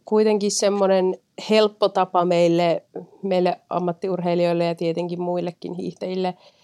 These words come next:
niin kuin nähdä, että missä se kunto menee kesän eri vaiheissa ja tietenkin auttaa sitten ylläpitämään sitä suorituskykyä myös sitten kesällä.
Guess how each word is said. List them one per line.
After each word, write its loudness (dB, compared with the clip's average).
niin -6
kuin -2
nähdä, 2
että -2
missä -2
se -10
kunto -2
menee 0
kesän -2
eri -4
vaiheissa -2
ja -4
tietenkin -4
auttaa 0
sitten -2
ylläpitämään 0
sitä -8
suorituskykyä -6
myös -8
sitten -14
kesällä. -8